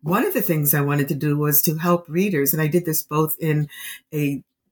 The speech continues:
a Death in Harlem, as well as Gone Missing. A Death in Harlem really deals with what I call the Harlem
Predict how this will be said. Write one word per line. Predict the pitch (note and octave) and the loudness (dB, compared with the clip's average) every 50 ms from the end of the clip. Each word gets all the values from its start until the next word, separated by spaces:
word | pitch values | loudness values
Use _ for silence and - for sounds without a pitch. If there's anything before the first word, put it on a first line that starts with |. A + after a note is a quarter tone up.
| _ - | _ -4
a | D3 C#3 C3+ | -4 -4 -4
Death | B2 A#2+ F3 E3 - A#3+ - G#3 | -4 -6 -4 -2 -2 0 0 0
in | F#3 | 0
Harlem, | E3+ - D3+ D3 C3 B2+ A#2+ A#2+ A2+ C3 C#3+ E3+ - _ - | 0 0 0 0 0 0 0 0 -2 -2 -2 -4 -6 _ -4
as | D3+ D3 C#3+ - | -2 -2 0 0
well | D#3+ D3+ C#3+ D3 | 0 -2 0 0
as | C#3+ C3 - | 0 0 0
Gone | - D#3 D3 C#3+ C#3+ C#3+ D3 | 0 0 0 0 0 0 -2
Missing. | E3+ F#3 - - F3+ D3+ C#3+ | 0 0 0 0 0 -2 -6
A | C3 | -6
Death | C3 E3+ F3 F#3+ - F#3+ | -2 0 0 2 2 0
in | E3 | 0
Harlem | D#3 D3 C#3+ C3 C3 C3 B2+ | 0 0 2 2 2 0 0
really | C#3 E3 F#3+ G3+ G3 F3 | 0 0 0 0 0 -2
deals | C#3+ C#3+ D3 C#3 B2 C3+ C3 - - | -2 -4 -4 -2 -2 -2 -2 -2 -2
with | C#3 C3 - - - - - - - | -2 -2 -2 -6 -18 -18 -18 -16 -6
what | C#3 C#3+ | -2 0
I | C#3 C#3 | 0 0
call | C#3 - E3 D3 C#3+ C3+ | 0 -2 -2 0 0 0
the | C3 C#3 | -2 -2
Harlem | - D#3+ D3 D3 C#3+ C#3+ C3+ C3 C3 | -2 0 0 2 2 2 2 0 0